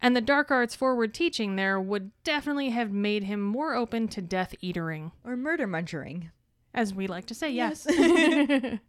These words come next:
Speaker 1: <laughs>
Speaker 2: Juliana also said Durmstrang, too.
Speaker 1: I'm noticing a pattern.
Speaker 2: Right?
Speaker 1: <laughs>
Speaker 2: She would expect that the Wizarding School staff would have attended that school.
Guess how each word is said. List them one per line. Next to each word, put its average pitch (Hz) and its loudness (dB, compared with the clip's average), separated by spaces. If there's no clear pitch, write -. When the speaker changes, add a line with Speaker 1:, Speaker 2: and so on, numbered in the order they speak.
Speaker 1:
<laughs> - -20
Speaker 2:
Juliana 294 2
also 427 4
said 233 4
Durmstrang, 294 2
too. 339 2
Speaker 1:
I'm 220 2
noticing 233 0
a 208 0
pattern. 208 -2
Speaker 2:
Right? 226 2
Speaker 1:
<laughs> 277 -2
Speaker 2:
She - 4
would 415 6
expect 254 0
that 262 0
the 220 2
Wizarding 285 0
School 214 -2
staff 202 -4
would 202 0
have 185 0
attended 185 -4
that 165 -2
school. 123 -8